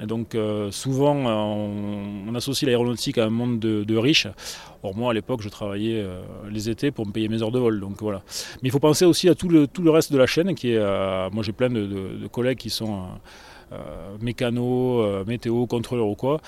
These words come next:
et qui s'éclatent autant dans leur, dans leur travail. Donc c'est bien aussi de le, de le dire aux jeunes pour qu'ils ne voient pas que le métier de pilote. S'ils veulent faire ça, tant mieux. Et autre chose, euh, c'est bien aussi.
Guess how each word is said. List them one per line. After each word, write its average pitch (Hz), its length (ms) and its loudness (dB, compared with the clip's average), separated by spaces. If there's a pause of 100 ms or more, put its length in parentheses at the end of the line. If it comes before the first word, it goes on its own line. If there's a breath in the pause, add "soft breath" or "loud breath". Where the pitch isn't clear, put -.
(160 loud breath)
et 120 80 -6
qui 123 100 -8
s'éclatent 120 320 -2
autant 120 180 -4
dans 131 80 -4
leur, 104 640 -4
dans 107 140 -6
leur 104 200 -4
travail. 113 380 0
Donc 101 160 -8
c'est - 160 -8
bien 131 160 -2
aussi 131 240 -2
de 131 80 0
le, 107 500 0
de 110 60 -8
le 117 100 -2
dire 131 220 4
aux 127 80 4
jeunes 147 240 4
pour 113 180 -6
qu'ils 123 120 -4
ne 117 80 0
voient 117 100 4
pas 143 140 4
que - 180 2
le 135 80 4
métier 127 220 -2
de 123 40 -6
pilote. 117 320 -4
S'ils 131 180 -2
veulent 131 100 2
faire 131 120 2
ça, 135 120 0
tant 120 100 2
mieux. 123 220 -2 (120)
Et 107 60 -8
autre 107 120 -8
chose, 120 260 -4
euh, 101 80 -10 (140)
c'est - 120 -12
bien 107 160 -6
aussi. - 220 -10